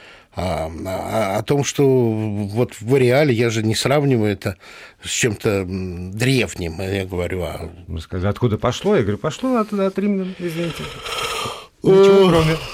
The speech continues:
Speaker 2: ничего, кроме филологических замечаний.
Speaker 1: А нет, мой голубчик, это, конечно, есть, есть филологически, так далеко уходить, ну, можно, но в современных терминах всё-таки это назывались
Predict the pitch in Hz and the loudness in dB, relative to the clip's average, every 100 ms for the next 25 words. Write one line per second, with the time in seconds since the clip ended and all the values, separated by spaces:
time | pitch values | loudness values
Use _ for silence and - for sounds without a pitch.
0 | - 113 202 220 147 156 139 151 151 120 | -6 0 4 4 2 0 0 0 0 -2
1 | - - - - - 90 92 85 82 76 | -4 -8 -14 -12 -6 -4 -4 -4 -6 -4
2 | - 196 202 147 113 139 120 123 107 - | 2 6 8 6 4 2 4 4 2 0
3 | 127 127 139 127 139 135 131 127 127 123 | 0 2 2 4 4 4 2 2 4 4
4 | 123 135 - 143 127 139 143 147 156 226 | 4 2 2 2 2 2 4 4 4 2
5 | - 156 120 123 131 123 131 117 156 156 | 2 2 2 2 2 2 2 2 2 2
6 | 202 170 202 196 139 95 107 135 139 - | 2 4 6 6 4 2 2 2 2 4
7 | 170 175 175 131 117 - 220 240 185 110 | 6 6 6 4 2 0 2 4 4 2
8 | 92 - - - - 220 202 147 143 147 | -2 -10 -20 -10 2 2 2 2 2 2
9 | 139 120 117 139 165 123 - | 2 2 4 4 4 2 -2